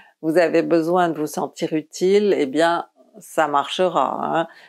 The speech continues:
Vous aurez l'impression qu'on vous écoute, qu'on fait attention à ce que vous dites et, euh, franchement, euh, ça vous mettra, euh, très à l'aise et encore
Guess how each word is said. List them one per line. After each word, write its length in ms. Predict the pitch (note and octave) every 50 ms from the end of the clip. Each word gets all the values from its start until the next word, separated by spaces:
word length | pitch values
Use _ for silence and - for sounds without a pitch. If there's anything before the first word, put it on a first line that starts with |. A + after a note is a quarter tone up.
| _ _ _
Vous 600 | D#3+ D3 C3+ C#3 D#3 E3 D#3+ D#3 D#3 D3+ C#3 D3
aurez 240 | D#3 C#3 D#3 F3+ F#3
l'impression 800 | E3+ C#3 C3+ B2+ - - D#3+ C#3+ - - - - D3+ D3+ E3 F3
qu'on 200 | F3 - F3 D#3
vous 280 | C#3+ D3+ E3 D3+ D#3
écoute, 580 | D#3 C#3+ C#3+ _ _ - E3 E3 F#3 G#3+ G#3+ -
qu'on 180 | - - D3+
fait 160 | C#3+ - - D#3
attention 800 | D3 C#3+ - D#3 D3 C#3+ - - - E3 D#3 D#3+ F3+ G3 G#3 G3+
à 120 | E3+ -
ce 80 | - -
que 100 | - D3+
vous 160 | C3+ C#3+ C#3+
dites 340 | C3 D3+ D#3+ G3 G#3+ - _ _ - - - - - - -
et, 300 | D#3 E3 F3+ - - - - -
euh, 420 | - - - - - - - -
franchement, 640 | - - - - D#3 D3+ - - F3 F#3 G3 G#3 G#3 - - _ _ _ - -
euh, 280 | A2+ F#2 D#2 - C#3+
ça 240 | F3 - - F#3 E3+
vous 180 | D3+ D3 D#3 D#3+
mettra, 580 | D#3+ D#3+ D#3 D#3+ - - F#3 F#3+ F#3 F#3 F3
euh, 140 | D3 C#3+ D3
très 360 | C#3+ - - G#3+ G3 F3+ E3+
à 140 | F#3 F3+ E3+
l'aise 300 | E3 G3 A3 A3+ G#3+ A3
et 100 | F#3 F3+
encore 340 | F3+ F3+ F3+ A#3+ A3 -